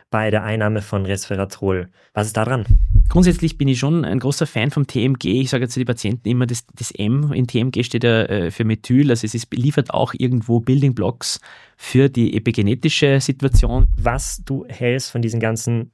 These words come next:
Speaker 1: Infusionen, von den Vitaminen, von den Mineralstoffen, ganz großes Thema auch N A D und dann noch Glutathion. Macht das Sinn, dass man sich so, äh, eine Infusion holt?
Speaker 2: Also es geht eigentlich um das. Wie bioverfügbar ist etwas, wenn ich's schluck,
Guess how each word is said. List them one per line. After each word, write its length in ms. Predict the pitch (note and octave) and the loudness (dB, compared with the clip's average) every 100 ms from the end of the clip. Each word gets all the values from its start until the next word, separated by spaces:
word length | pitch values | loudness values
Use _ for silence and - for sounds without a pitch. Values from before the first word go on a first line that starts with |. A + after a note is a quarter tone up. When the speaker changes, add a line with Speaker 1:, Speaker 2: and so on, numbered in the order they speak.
| - | -8
Speaker 1:
Infusionen, 500 | A2+ A2 A2 A2 G#2 | -4 -2 -2 -2 -2
von 160 | G#2+ | -4
den 200 | G#2 G#2 | -2 -2
Vitaminen, 480 | G2+ - A#2+ C3+ C3 | -4 0 2 2 0
von 180 | - A2+ | -6 -6
den 100 | G#2+ | -4
Mineralstoffen, 1000 | G#2+ G2 A#2 B2 - A2+ - A#2 A#2 A#2 _ | -2 0 0 -2 -4 -6 -4 -6 -6 -10 _
ganz 220 | A#2 A#2+ | -6 -4
großes 260 | A#2+ A2+ A2 | -4 -4 -4
Thema 260 | A#2 A2+ | -4 -4
auch 160 | G#2 A2 | -6 -6
N 140 | A#2 | -4
A 80 | A2 | -4
D 360 | A2 C3+ D3+ D3+ _ | -2 -2 -2 -6 _
und 520 | B2 B2+ B2+ B2 - _ _ | 0 0 -2 -6 -14 _ _
dann 200 | G#2+ A2 | -4 -2
noch 220 | A2+ G#2 | -2 -4
Glutathion. 800 | - G#2+ A2 G2+ G2+ F#2+ F#2 F2+ _ _ | -6 -4 -2 -2 -2 -2 -4 -8 _ _
Macht 260 | B2 B2+ - | -6 -4 -4
das 180 | A#2 - | -6 0
Sinn, 320 | C#3+ G#3 - - | 2 2 -6 -12
dass 160 | A#2+ | -6
man 80 | B2 | -4
sich 180 | A#2 A2+ | -6 -4
so, 380 | A#2+ A#2 A#2 - | -2 0 -2 -4
äh, 60 | E2+ | -12
eine 320 | - - A#2+ | -10 -6 -4
Infusion 400 | A#2 A2+ A2+ A2 | -4 -2 -4 0
holt? 300 | B2+ E3 E3 - | 0 4 4 6
Speaker 2:
Also 160 | - G#2+ | 4 2
es 100 | G#2+ | 2
geht 160 | A#2+ - | 0 2
eigentlich 240 | B2 A#2 | 2 2
um 80 | B2+ | 2
das. 340 | - - - - - - - - _ _ _ | 2 -2 -4 -14 -20 -20 -20 -20 _ _ _
Wie 200 | A2+ C#3+ | 4 4
bioverfügbar 720 | D#3+ D#3 F3+ F3+ - F3 - E3 | 6 6 6 2 2 0 2 2
ist 140 | C3+ | 2
etwas, 360 | - B2+ C#3+ - | 0 0 0 2
wenn 120 | B2+ | 2
ich's 180 | A#2+ - | 2 2
schluck, 420 | C#3+ F3 F3+ | 2 2 -2